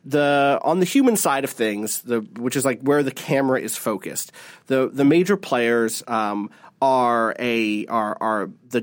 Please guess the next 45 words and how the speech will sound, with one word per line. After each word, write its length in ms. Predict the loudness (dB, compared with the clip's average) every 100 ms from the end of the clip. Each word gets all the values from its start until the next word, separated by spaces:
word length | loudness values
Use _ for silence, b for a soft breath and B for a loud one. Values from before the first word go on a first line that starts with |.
| -6 -2
two 180 | 0
princes 720 | 0 0 -2 0 -2 -2 -4
of 220 | -4 -4 0
this 260 | -2 -4
one 340 | -4 -2 0 -2
kingdom. 440 | -4 -6 -8 -10
There's, 120 | -4
like, 140 | -4 -2
five 320 | -2 -2 -2
human 240 | 0 0
kingdoms. 400 | 2 2 2 0
We're 60 | -2
kind 100 | -4
of 80 | -2
focused 340 | -4 -2 -2
on 160 | -2 0
one 160 | 0
of 80 | 0
them 160 | 0 0
for 160 | 0
this, 220 | 0 0
for 180 | -6 -4
this 160 | -2 -2
season. 460 | -2 -2 -4 -6 B B B B -4
Um, 380 | -2 0 -2 -2
and 300 | -2 -2 -2
it's 240 | -6 -6
Callum 580 | -6 -4 0 0 0 -2 -4
and, 460 | -6 -4 -6 -8
uh, 380 | -6 -6 -4 -6
Ezrin, 440 | -4 -4 -4 -4 -4
who 140 | -4
are 140 | -4
kind 160 | -4 -6
of, 100 | -4
like, 240 | -4 -6 B B B -2
you 100 | 0
know, 100 | 2
a 40 |
teen 520 | 0 2 6 6 6
and 180 | 6 4
then, 140 | 2 2
like, 180 | -2 -2
a 160 | -2 -2
preteen, 680 | -6 -6 -6 -6 -8 -8